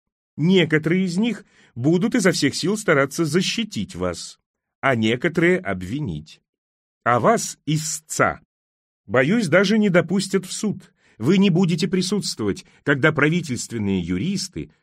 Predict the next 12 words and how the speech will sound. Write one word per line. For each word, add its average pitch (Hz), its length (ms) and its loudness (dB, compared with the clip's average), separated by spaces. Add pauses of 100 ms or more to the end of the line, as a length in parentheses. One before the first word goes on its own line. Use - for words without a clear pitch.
станут 190 520 -2
представлять 156 640 -2
это 131 220 -4
дело 107 240 -2
судье. 82 580 -10 (580)
И 143 140 2
ваших 123 380 0
адвокатов 123 640 -2
там 165 220 0
тоже 113 300 -2
не 165 80 -2
будет, 107 360 -4